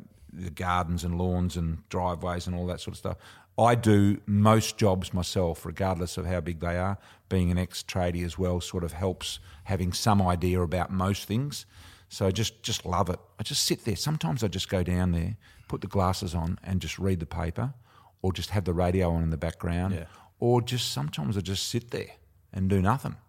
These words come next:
Speaker 1: It's fantastic. The silence. Hansel, he just sits there next to me. He doesn't move, and it's bloody brilliant. You know, I don't have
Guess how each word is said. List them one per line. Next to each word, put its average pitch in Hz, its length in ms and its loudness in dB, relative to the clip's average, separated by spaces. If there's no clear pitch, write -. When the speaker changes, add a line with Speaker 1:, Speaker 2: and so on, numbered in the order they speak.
Speaker 1:
It's 110 120 -4
fantastic. - 920 -6
The 101 120 -4
silence. 120 840 0
Hansel, 127 680 2
he 107 140 2
just 98 240 -2
sits - 220 -2
there 143 300 -2
next 110 280 -2
to 117 80 0
me. 147 240 0
He 104 140 0
doesn't 107 240 6
move, 123 420 4
and 107 420 4
it's - 280 -4
bloody 107 680 0
brilliant. 104 640 0
You 104 100 -2
know, 101 280 2
I 123 180 6
don't 151 360 2
have 113 280 0